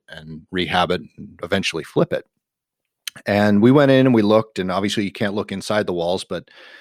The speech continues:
she said, "Okay, you buy it for this and you put about,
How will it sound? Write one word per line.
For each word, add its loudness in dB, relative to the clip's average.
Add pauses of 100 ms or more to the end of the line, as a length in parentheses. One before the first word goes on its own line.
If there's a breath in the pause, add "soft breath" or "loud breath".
(120 loud breath)
she 0
said, 4
"Okay, 4
you 4
buy 6
it 2
for -2
this 4
and 0
you 0
put 0
about, 0